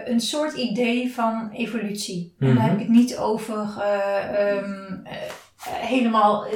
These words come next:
Speaker 1: de oorsprong van het leven. Geen idee, hè? Wie,
Speaker 2: Mhm.
Speaker 1: wie weet daar nou iets
Speaker 2: Mhm.
Speaker 1: van. Maar ik heb het wel over dat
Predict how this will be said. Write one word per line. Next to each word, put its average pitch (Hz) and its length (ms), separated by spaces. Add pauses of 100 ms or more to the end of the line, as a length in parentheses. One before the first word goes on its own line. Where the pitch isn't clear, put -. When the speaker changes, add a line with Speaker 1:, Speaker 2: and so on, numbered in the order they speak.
(140)
Speaker 1:
de 196 140
oorsprong 269 640
van 226 120
het 208 120
leven. 247 480
Geen 208 280
idee, 190 460
hè? 208 200
Wie, 151 180
Speaker 2:
Mhm. 147 120
Speaker 1:
wie - 160
weet 247 160
daar - 100
nou - 160
iets 143 100
Speaker 2:
Mhm. 135 140
Speaker 1:
van. 175 200 (680)
Maar 226 120
ik 233 60
heb 247 100
het 226 120
wel 269 260
over 208 420
dat - 480